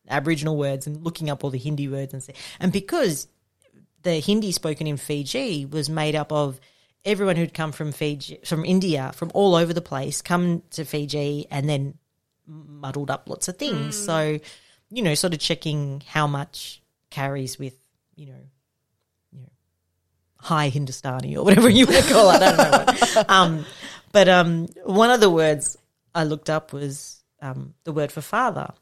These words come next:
Speaker 1: and found this word bapu, B A P U. And so I,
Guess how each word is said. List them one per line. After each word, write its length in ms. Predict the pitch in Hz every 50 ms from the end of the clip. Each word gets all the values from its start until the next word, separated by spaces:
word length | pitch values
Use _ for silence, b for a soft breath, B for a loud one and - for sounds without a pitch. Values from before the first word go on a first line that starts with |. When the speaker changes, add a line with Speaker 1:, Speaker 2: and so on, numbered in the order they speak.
| _ -
Speaker 1:
and 180 | 165 170 170 170
found 260 | - 175 180 190 196
this 180 | 185 170 - -
word 340 | 170 156 147 143 135 123
bapu, 460 | _ 156 147 - - 208 185 139 131 - _ _ _ _ _ _ _ _
B 480 | _ 190 196 196 202 196 190 196 190 - _ _ _ _ _ -
A 300 | 170 165 160 156 151 156
P 160 | - - - 156
U. 460 | 156 151 135 139 147 147 139 131 _ _ _ _ _ _ _ _ _ _ _ _ _ _ _ _ _ _
And 460 | 185 185 170 165 165 160 160 151 - - _ _ _ _ _ _ _ _ _ _
so 240 | - - - 170 180
I, 360 | 196 208 214 214 208 208 -